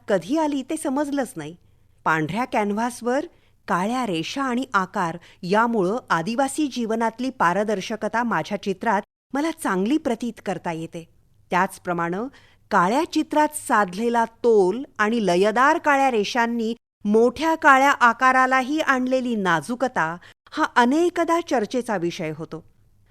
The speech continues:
आणखी काही ज्येष्ठ चित्रकार समर्थपणे काळ्या रंगाचा वापर आपल्या चित्रात करतात. या चित्रांमधला काळा रंग अंधश्रद्धेच्या दृष्टिकोनातून पाहिला तर तो रंग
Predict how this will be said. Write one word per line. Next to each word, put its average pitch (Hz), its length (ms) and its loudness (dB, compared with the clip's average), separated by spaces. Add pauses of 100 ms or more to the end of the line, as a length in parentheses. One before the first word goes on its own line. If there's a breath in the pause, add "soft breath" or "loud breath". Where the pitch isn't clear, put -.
(200)
आणखी 180 340 0
काही 269 320 -2
ज्येष्ठ 214 440 -2
चित्रकार 220 600 -2 (440 loud breath)
समर्थपणे 262 840 0 (320)
काळ्या 226 300 4
रंगाचा 220 440 0
वापर 175 340 0
आपल्या 202 280 -4
चित्रात 170 340 -4 (120)
करतात. 165 300 -8 (920)
या 220 340 0
चित्रांमधला 190 960 -2
काळा 165 460 0
रंग 156 520 -6 (460)
अंधश्रद्धेच्या 277 920 2
दृष्टिकोनातून 294 800 0
पाहिला 233 500 2 (380 soft breath)
तर 302 100 4
तो 302 240 2
रंग 254 280 2